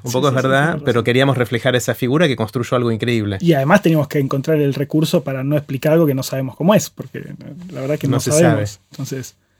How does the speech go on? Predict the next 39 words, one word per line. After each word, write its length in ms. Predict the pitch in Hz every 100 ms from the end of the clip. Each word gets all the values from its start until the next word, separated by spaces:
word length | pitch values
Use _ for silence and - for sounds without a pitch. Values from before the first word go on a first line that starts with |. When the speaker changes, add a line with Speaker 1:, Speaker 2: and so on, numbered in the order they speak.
| _ _ _ _ -
Speaker 2:
eh, 640 | 180 135 131 - 240 208 -
con, 260 | 147 143
con 240 | 139 147 143
Brunelleschi 460 | 147 143 156 175
también 180 | 151 143
fue 80 | -
una 80 | 143
experiencia 380 | - 139 139 135
muy, 420 | 135 123 117 101 -
muy 160 | 135
linda. 320 | 120 113 - _ _ _ _ _ _ _ _ -
Speaker 1:
Eh, 480 | 156 117 113 110 110
bueno, 460 | 110 113 123 113
y 80 | 113
ahí 480 | 123 131 143 135 123 123
no 120 | 139
sé 140 | -
cuándo 240 | 151 165 151
vamos 220 | 143 139
a 40 |
publicar 380 | 120 120 117 120
esta 180 | 104 113
conversación, 880 | 107 107 104 110 - 117 117 147 -
eh, 160 | 113 104
pero 140 | -
se 120 | -
viene 140 | 120 120
el 60 |
próximo 380 | 127 127 - 110
T 100 | 113
D 60 | 110
X 200 | 110 101
Río 140 | 110
de 80 | 110
la 100 | 107
Plata, 500 | 117 113 123 127 120
en 60 | 110
el 140 | 104
cual 480 | 113 113 117 120